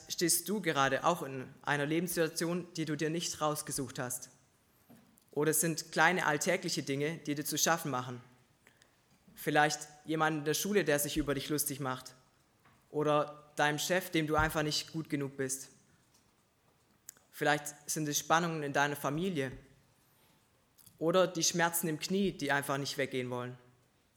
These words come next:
Ich persönlich habe jetzt noch nicht so schweres Leid erlebt. Aber wir können uns einmal Hiob anschauen, wie er mit schweren Nöten umgegangen ist.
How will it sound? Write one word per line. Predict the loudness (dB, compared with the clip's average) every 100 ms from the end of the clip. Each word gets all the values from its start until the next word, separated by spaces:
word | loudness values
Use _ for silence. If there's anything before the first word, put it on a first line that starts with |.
| _ _ _ _ _ _ _ _ _ _ -20 -20 _ _ _ _ _ _ _ _
Ich | -8 -2
persönlich | 0 4 4 4
habe | 2 0 0
jetzt | -2 0
noch | 2
nicht | 2 2
so | 0 2
schweres | 4 4 4 4
Leid | 4
erlebt. | 2 -2 -4 -6 -18 -20 _ -20 -20 _ -16 -2
Aber | 2
wir | 2
können | 2 2
uns | 2
einmal | 2 2 2
Hiob | 4 4
anschauen, | 4 0 2 0 0
wie | -2
er | 2
mit | 2 2
schweren | 2 2 2
Nöten | 0 -2
umgegangen | -4 -4 -2 -2 -2
ist. | -6 -8 -10